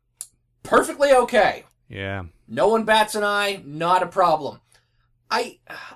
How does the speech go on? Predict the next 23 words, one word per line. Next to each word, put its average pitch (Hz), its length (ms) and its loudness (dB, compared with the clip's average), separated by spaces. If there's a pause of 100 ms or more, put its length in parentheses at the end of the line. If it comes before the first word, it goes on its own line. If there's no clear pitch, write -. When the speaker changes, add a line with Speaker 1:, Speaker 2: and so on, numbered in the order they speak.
Speaker 1:
I 247 80 -2
mean, 277 160 -4
I 277 100 0
guess 277 280 -2
it'd 381 100 -6
be 330 140 -2
okay 294 320 -4
if 311 120 -12
it - 80 -12
was 175 180 -10
just 143 400 -6
Worf 156 360 -8
and 147 140 -10
Dax, 151 400 -4
but 170 280 -6 (280)
they 196 100 -2
also 277 320 0
bring 247 280 -6
Julian 196 460 -6
into 226 180 -8
this, 226 280 -6
which 170 320 -12
is, 165 520 -12